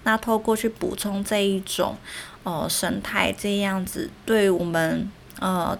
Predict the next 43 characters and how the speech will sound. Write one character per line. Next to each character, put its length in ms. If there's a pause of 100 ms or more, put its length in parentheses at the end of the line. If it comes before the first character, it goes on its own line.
脑 180
肠 300
轴 180
来 160
说 160
是 140
一 100
种 200
讯 420
号， 400 (880)
透 180
过 160
去 100
补 220
充 260
这 180
样 200
子 140
的 160 (360)
肠 220
道 160
生 240
态 160
来 140
快 280
速 220
的 140
改 180
变 260
我 80
们 220
的 140
血 200
糖 200
调 220
控 280
能 180
力 220
哦。 140 (500)
所 160
以 80
算 320
是， 720